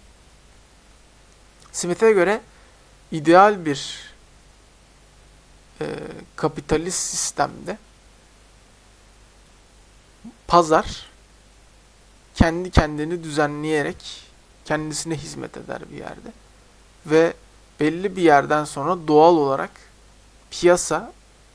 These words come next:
kendine uygun işte orada bulunan Ceteris paribus'u da göz önünde bulundurduğumuzda iki farklı değeri kıyaslıyorsak o iki farklı değerin, e, denk düştüğü noktayı,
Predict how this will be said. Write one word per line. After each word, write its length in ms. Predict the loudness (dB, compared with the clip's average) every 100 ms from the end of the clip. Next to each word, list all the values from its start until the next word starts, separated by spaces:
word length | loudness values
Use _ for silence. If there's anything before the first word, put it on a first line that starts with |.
| -10
kendine 720 | 0 0 0 -8 -6 -4 -4 -6
uygun 540 | -6 -6 -8 -10 -12 -14
işte 340 | -14 -10 -12 -10
orada 480 | -4 -2 -2 -6 -8
bulunan 400 | -10 -10 -8 -8 -10 -20 _ -20 -20 _ -20 -20 _ -10
Ceteris 480 | -8 -4 -2 -4 -6 -6
paribus'u 500 | -2 -2 -4 -10 -6
da 60 |
göz 220 | -6 -6 -8
önünde 240 | -8 -8
bulundurduğumuzda 500 | -8 -8 -10 -12 -12 -14
iki 200 | -16 -12
farklı 400 | -2 -2 -2 -6
değeri 260 | -6 -6
kıyaslıyorsak 720 | -10 -10 -10 -12 -16 -12 -10 -8
o 80 |
iki 160 | -10 -10
farklı 400 | -4 -4 -4 -10
değerin, 340 | -6 -6 -8 -14 -20 -20 -20 -20 -20 -20 -20 -16
e, 60 | -12 -12 -10 -2
denk 340 | 0 0 -6
düştüğü 440 | -10 -10 -8 -6
noktayı, 520 | -4 -6 -6 -8 -8